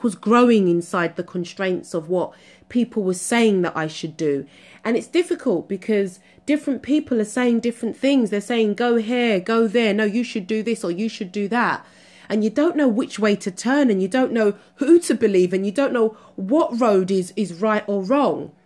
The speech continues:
What you need to do is, is distance yourself away from all the noise.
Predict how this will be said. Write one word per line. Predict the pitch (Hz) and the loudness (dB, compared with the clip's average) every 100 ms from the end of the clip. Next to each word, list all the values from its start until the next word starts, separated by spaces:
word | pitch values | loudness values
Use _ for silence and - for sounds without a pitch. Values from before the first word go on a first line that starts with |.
| _ _ _ - | _ _ _ -8
What | 190 269 | -2 0
you | 254 294 | 2 2
need | 277 269 | 2 0
to | 240 | -4
do | - 220 | -2 0
is, | 202 196 | 0 -2
is | 185 | -8
distance | - 247 240 262 233 | -6 -6 -4 -6 -6
yourself | 226 208 - 196 196 | -6 -8 -4 -4 -2
away | 185 185 202 214 | -4 0 0 2
from | 220 - 240 | 0 -2 0
all | 233 226 | 0 0
the | 220 | 0
noise. | 202 180 170 170 175 - | 0 0 0 -2 -4 -8